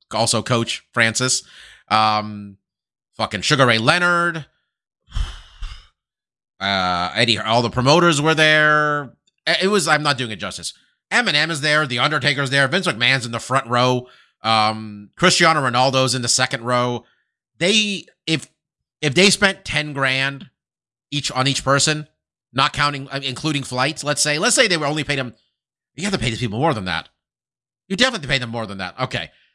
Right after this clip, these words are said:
Let's say they paid him ten grand, not counting flights. Spent, like, five hundred thousand dollars.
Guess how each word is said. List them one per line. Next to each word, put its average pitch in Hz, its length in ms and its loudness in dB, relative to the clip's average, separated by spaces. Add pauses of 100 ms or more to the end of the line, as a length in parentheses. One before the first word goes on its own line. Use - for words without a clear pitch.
(100)
Let's 247 220 0
say 233 140 2
they 185 100 0
paid 175 180 -2
him 143 120 -6
ten 160 200 -4
grand, 135 360 0
not 139 160 -2
counting 131 260 -2
flights. - 480 -10 (1300)
Spent, - 280 0
like, 95 200 -2
five 98 320 2
hundred 92 180 -8
thousand 90 320 -6
dollars. 78 540 -6